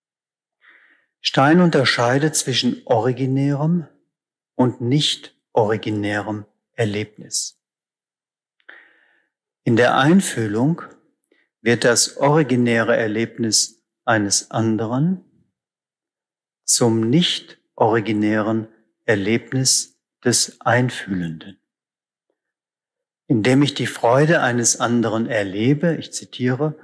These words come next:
"fühle ich keine originäre Freude.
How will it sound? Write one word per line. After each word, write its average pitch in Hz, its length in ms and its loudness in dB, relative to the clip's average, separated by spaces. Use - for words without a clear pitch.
"fühle 139 380 2
ich - 240 -2
keine 120 500 -2
originäre 110 880 0
Freude. 139 640 -4